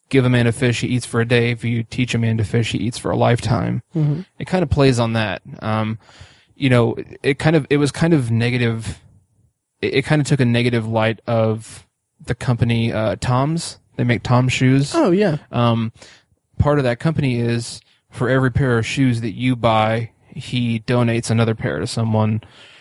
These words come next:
Speaker 1: in Africa or South America or, again, a third world, third world country. Um, and, you know,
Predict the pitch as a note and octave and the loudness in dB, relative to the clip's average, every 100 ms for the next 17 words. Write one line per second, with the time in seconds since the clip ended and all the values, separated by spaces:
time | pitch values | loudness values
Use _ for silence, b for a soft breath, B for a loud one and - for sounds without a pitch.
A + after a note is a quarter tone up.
0 | B - B2 A2+ A2 A2+ A#2 G#2+ A#2 A2+ | B -4 -2 0 0 0 -2 -2 -2 0
1 | A2 - A#2 B2 A#2+ B2 A#2+ A2+ G#2+ E2 | 0 -2 -4 0 2 4 4 2 0 -2
2 | - G#2+ A#2 A2 A2+ A#2 A2 - _ - | -4 0 0 2 0 0 -2 -4 _ -6
3 | B2+ A2+ A#2 A#2 - - C3 C3+ C3 - | -4 -4 -4 -4 -4 -4 -2 -2 -2 -6
4 | B B B B B - C3 A#2+ A2 G#2 | B B B B B -4 2 4 4 0
5 | G#2+ _ _ _ _ _ _ _ _ _ | -4 _ _ _ _ _ _ _ _ _
6 | _ _ C#3+ C#3 A2+ E3 D3 G#2+ | _ _ 0 0 0 2 2 2